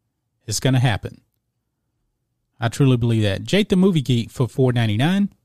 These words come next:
He says, "Here's a Rhodes, here's a Rhodes Quit Smoking donation." <laughs> So he's donating to you to stop smoking.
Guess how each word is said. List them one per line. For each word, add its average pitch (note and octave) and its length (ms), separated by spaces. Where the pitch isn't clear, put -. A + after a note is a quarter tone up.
He C3+ 140
says, B2 360
"Here's E3+ 460
a B2 140
Rhodes, C#3+ 600
here's F3+ 240
a C#3+ 80
Rhodes C#3+ 300
Quit - 240
Smoking C#3+ 420
donation." A#2+ 600
<laughs> F3 440
So C3+ 200
he's C3+ 240
donating E3+ 540
to - 120
you D3+ 460
to C3 100
stop C#3 300
smoking. C3 500